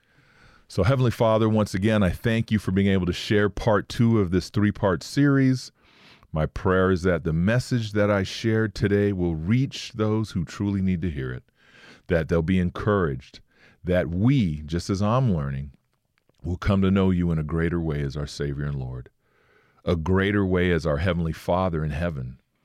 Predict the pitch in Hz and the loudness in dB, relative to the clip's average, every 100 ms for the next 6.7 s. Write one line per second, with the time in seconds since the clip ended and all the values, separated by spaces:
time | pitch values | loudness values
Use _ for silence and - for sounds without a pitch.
0 | _ _ _ _ - _ _ - 87 - | _ _ _ _ -20 _ _ -4 -2 2
1 | 95 82 87 85 95 107 113 113 110 _ | 0 0 0 0 2 2 2 0 -4 _
2 | - 87 107 117 117 117 - _ 117 135 | -4 0 2 2 2 -2 -8 _ 0 0
3 | 120 87 87 90 85 82 98 127 - 123 | 2 0 0 -4 -4 -2 0 0 -2 -2
4 | 113 113 120 107 76 73 - _ _ _ | 0 0 0 0 -2 -6 -16 _ _ _
5 | _ _ _ _ _ 85 82 85 80 - | _ _ _ _ _ -2 0 -2 -2 -2
6 | 85 80 80 73 67 60 64 | 0 0 -2 -4 -6 -10 -14